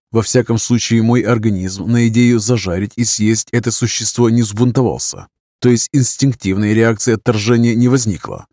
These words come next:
Признак, конечно, слабенький, но обнадеживающий. В-третьих, луны здесь две. Та, что выглядит небольшой из-за расстояния, видна днём. Думать не хочу, что здесь с приливами и отливами,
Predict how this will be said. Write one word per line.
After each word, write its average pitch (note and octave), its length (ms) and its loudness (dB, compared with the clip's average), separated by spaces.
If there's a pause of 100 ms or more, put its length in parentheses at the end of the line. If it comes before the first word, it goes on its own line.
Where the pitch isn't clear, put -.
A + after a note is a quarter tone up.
(180)
Признак, G#2 400 -2
конечно, A2 420 0
слабенький, F#2 640 -4
но A2 220 0
обнадеживающий. G2+ 960 -2 (100)
В-третьих, - 640 -2
луны A2 400 2
здесь G#2+ 540 -2
две. A2+ 400 -2 (240)
Та, A#2+ 160 4
что B2 200 0
выглядит A2+ 460 2
небольшой A2 520 0
из-за G#2+ 220 -2
расстояния, A2+ 540 2
видна A2 380 0
днём. E2 340 -6 (140)
Думать G#2+ 340 2
не A2+ 80 0
хочу, G#2+ 400 -2
что B2+ 300 2
здесь A2+ 320 0
с - 80 -6
приливами A2 500 2
и A2+ 180 2
отливами, D#2 600 -2